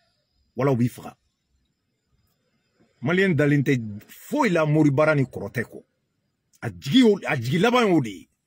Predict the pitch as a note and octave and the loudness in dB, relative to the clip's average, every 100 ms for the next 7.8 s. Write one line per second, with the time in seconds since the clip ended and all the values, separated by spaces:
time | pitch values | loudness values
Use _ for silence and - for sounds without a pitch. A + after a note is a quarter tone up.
0 | _ D3+ E3+ F#3 F3+ F3+ F#3 F#3 D3 A2+ | _ -4 -2 0 -2 0 0 0 -2 -6
1 | G#2+ E3+ D3 B2 A2+ G#2+ G2+ F#2 - - | -2 -2 -2 -4 -4 -4 -6 -10 -16 -18
2 | - A#2+ C3+ D#3+ B2+ A2+ G#2+ A#2 G#2 G#2 | -4 0 2 0 -2 -2 -2 -2 -2 -4
3 | G2 - - _ _ _ _ _ _ _ | -8 -14 -20 _ _ _ _ _ _ _
4 | _ _ _ _ _ _ _ A2 D#3+ D3 | _ _ _ _ _ _ _ -4 -4 -2
5 | C#3 C3+ C3+ C3 C3+ C3 B2+ C3 C3+ C3+ | -2 0 0 0 2 2 2 2 2 0
6 | - _ _ _ _ _ D3 D#3+ A#2 B2+ | -6 _ _ _ _ _ -2 -2 0 0
7 | C3+ C3 B2 G#2+ A#2 A2 G#2+ | 0 0 0 2 0 2 0